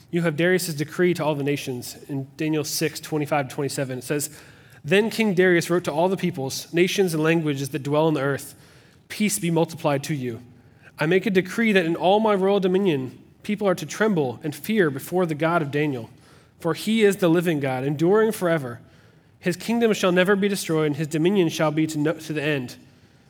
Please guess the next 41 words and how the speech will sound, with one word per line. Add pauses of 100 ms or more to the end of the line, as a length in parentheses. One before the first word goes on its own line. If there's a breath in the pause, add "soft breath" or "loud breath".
(280 soft breath)
He
delivers
and
rescues.
He
works
signs
and
wonders
in
heaven
and
on
earth. (1080 soft breath)
He
who
has
saved
Daniel
from
the
power (240)
of
the
lions.'" (1900 soft breath)
And
you
see
even
further
that
development
of
what
God's
doing
in
Dar-,
in
Darius'
heart.